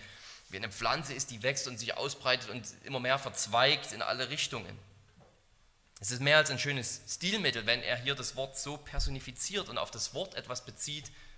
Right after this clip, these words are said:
was eigentlich von den, von den Tieren und vor allem natürlich von den Menschen gesagt wird, dass sie fruchtbar sein sollen und sich mehren sollen.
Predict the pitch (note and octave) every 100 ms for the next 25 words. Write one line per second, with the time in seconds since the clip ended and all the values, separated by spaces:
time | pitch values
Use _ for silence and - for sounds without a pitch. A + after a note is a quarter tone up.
0 | - - - - C3 C3 A#2 B2+ G#2+ G#2+
1 | G2 - - F#2 F#2+ G2 D3 D#3+ G2 -
2 | - A2+ C3 B2 B2 A2+ A2+ A2 G#2+ B2+
3 | C#3 C3 G#2 - F#2+ - - - - -
4 | - - - - A#2 G#2+ G#2 G#2 G2 -
5 | - G2+ G#2+ A#2 G#2+ G2+ - G2